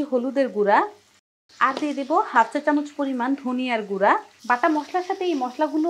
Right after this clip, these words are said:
আমি মিশিয়ে নিব, আর এই মশলাগুলো আমরা কিছুক্ষণ কষিয়ে নিচ্ছি। মশলাটাকে আমরা ভালোভাবে কষিয়ে নিয়েছি, আর এই যে মশলা থেকে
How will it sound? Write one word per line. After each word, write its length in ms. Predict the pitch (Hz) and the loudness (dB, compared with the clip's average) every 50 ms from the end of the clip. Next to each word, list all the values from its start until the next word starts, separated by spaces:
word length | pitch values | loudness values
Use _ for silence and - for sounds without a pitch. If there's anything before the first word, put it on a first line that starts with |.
| 339 330 | 2 4
আমি 120 | 330 349 339 285 | 4 4 4 2
মিশিয়ে 300 | 240 262 - 262 240 220 | 0 -4 -8 -10 -8 -8
নিব, 160 | 214 190 - 226 277 339 523 - - - - - - - | -8 -6 0 2 2 2 2 0 -4 -10 -10 -6 -2 -2
আর 80 | 240 226 - - | -2 -2 -2 -4
এই 140 | 277 285 233 214 | -4 -2 -2 -2
মশলাগুলো 440 | 220 220 - 285 294 262 294 294 302 285 | -4 -4 -2 -4 -4 -2 -2 -2 -2 -2
আমরা 160 | 262 247 285 311 - - | -2 -2 -2 -2 0 -2
কিছুক্ষণ 400 | 269 - - 262 - 262 277 277 269 269 | -2 -4 -6 -8 -6 -4 -4 -4 -4 -4
কষিয়ে 340 | 233 233 233 - 240 226 208 | -6 -6 -6 -8 -8 -8 -8
নিচ্ছি। 360 | 196 196 - - - - 302 330 453 466 - - _ _ _ _ _ _ _ - - - - | -8 -10 -12 -14 -6 -2 -2 0 0 -2 -6 -14 _ _ _ _ _ _ _ -20 -20 -14 -8
মশলাটাকে 540 | 233 240 254 - - 359 370 370 403 392 427 415 | -6 -4 -4 -2 -2 -2 -2 -2 -2 0 0 0
আমরা 140 | 381 381 392 381 - - | 0 0 -2 -4 -2 0
ভালোভাবে 460 | 294 285 311 302 - - - - 294 294 | 0 0 0 0 -2 -4 -4 -4 -4 -4
কষিয়ে 360 | 269 254 240 - - 269 254 233 | -4 -6 -6 -6 -8 -8 -6 -6
নিয়েছি, 360 | 208 202 202 196 202 - - 349 330 262 | -6 -6 -8 -8 -10 -10 -6 -2 0 0
আর 80 | 220 202 | 0 0
এই 100 | 214 214 220 | -2 -4 -4
যে 60 | 294 349 349 - - 226 | -6 -8 -8 -10 -10 -6
মশলা 280 | 220 247 240 - 311 | -6 -4 -2 -2 -2
থেকে 200 | 311 311 285 294 | -2 -2 -4 -6